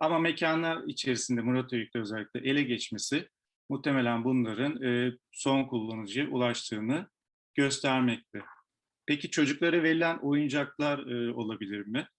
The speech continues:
Yine olabilir ancak Murat Öyük'ün, e, ele geçtiği mekan bağlamında değerlendirildiği zaman daha çok,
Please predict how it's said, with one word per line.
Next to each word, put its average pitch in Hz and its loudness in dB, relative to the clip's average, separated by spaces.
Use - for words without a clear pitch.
Yine 156 2
olabilir 160 4
ancak 147 0
Murat 143 -2
Öyük'ün, 131 0
e, 123 0
ele 127 2
geçtiği 139 2
mekan 139 0
bağlamında 120 0
değerlendirildiği 123 0
zaman 123 -4
daha 120 2
çok, 147 -4